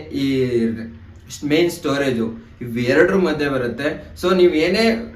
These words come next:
ಡೇಟಾ ಕೊಟ್ರು ಕೂಡ ಅದು ನಿಮ್ಗೆ ಮೇನ್ ಮೆಮೊರಿಯಿಂದ ಬರೋದು ನಿಮ್ಗೆ ಡಿಲೇ ಟೈಮ್ ಆಗುತ್ತೆ. ಯಾವ್ದ್ರಲ್ಲಿಂದ ಪ್ರೊಸೆಸರ್‌ಗೆ ವಾಪಸ್ ಬರೋದಾಗ ನೀವ್ ಏನ್ ಔಟ್‌ಪುಟ್ ಕೊಡ್ತೀರ ಅದನ್ನ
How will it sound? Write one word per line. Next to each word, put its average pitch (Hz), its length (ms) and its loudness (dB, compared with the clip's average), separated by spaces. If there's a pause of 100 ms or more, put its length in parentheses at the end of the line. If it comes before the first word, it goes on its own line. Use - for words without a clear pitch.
ಡೇಟಾ 160 260 2
ಕೊಟ್ರು 160 360 -2
ಕೂಡ 131 180 -4
ಅದು 156 460 -4
ನಿಮ್ಗೆ 170 400 0
ಮೇನ್ 175 360 2
ಮೆಮೊರಿಯಿಂದ 190 460 2
ಬರೋದು 156 720 -2
ನಿಮ್ಗೆ 147 260 2
ಡಿಲೇ 143 380 2
ಟೈಮ್ 151 260 0
ಆಗುತ್ತೆ. 117 560 -4 (840)
ಯಾವ್ದ್ರಲ್ಲಿಂದ 139 420 -4
ಪ್ರೊಸೆಸರ್‌ಗೆ 160 580 0
ವಾಪಸ್ 143 380 -2
ಬರೋದಾಗ 127 300 -4
ನೀವ್ 139 180 -4
ಏನ್ 135 120 -4
ಔಟ್‌ಪುಟ್ 127 320 -8
ಕೊಡ್ತೀರ 120 240 -6 (360)
ಅದನ್ನ 139 260 -4